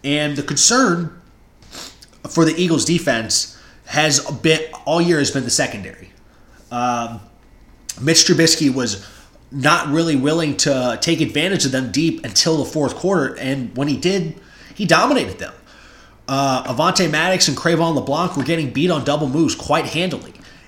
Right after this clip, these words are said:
And I just am inclined to think that if Mitch Trubisky is gonna be taking advantage of you over the top like that, Drew Brees certainly is going to, especially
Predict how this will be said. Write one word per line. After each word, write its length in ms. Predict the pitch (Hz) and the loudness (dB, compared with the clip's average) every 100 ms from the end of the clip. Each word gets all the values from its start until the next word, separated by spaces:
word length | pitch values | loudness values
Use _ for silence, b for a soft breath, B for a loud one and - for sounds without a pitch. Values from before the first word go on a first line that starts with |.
| - | -6
And 460 | 135 147 151 135 - | -2 0 0 -2 -4
I 140 | - 220 | 0 2
just 180 | 214 | 2
am 120 | 185 160 - | 0 -2 -6
inclined 380 | 143 - 180 165 | -4 0 0 0
to 40 | |
think 200 | - 165 | 0 -2
that 120 | 151 | -2
if 260 | 120 - - - - - | -4 -8 -20 -20 -20 -12
Mitch 380 | 139 160 196 - | -2 2 2 2
Trubisky 500 | 160 156 165 151 143 | 2 2 0 0 0
is 140 | 120 | 0
gonna 160 | 139 123 | -2 -2
be 100 | 127 | -2
taking 300 | 143 131 143 | -2 -2 -2
advantage 460 | 123 135 131 - | -2 -4 -2 0
of 60 | 135 | 0
you 260 | 127 120 - | 0 -2 -4
over 200 | 131 131 | -4 -2
the 100 | 113 | -4
top 260 | - 131 | -2 -2
like 220 | 139 107 - | -2 -4 -2
that, 300 | 113 107 107 | -4 -4 0
Drew 180 | 175 | 2
Brees 320 | 170 143 151 131 | 2 2 2 0
certainly 500 | - 123 120 113 101 | 0 -2 -4 -6 -6
is 140 | 92 | -6
going 300 | - 104 92 | -6 -8 -6
to, 180 | - 110 | -6 -4
especially 560 | 110 - 151 - 147 | -2 0 0 0 -2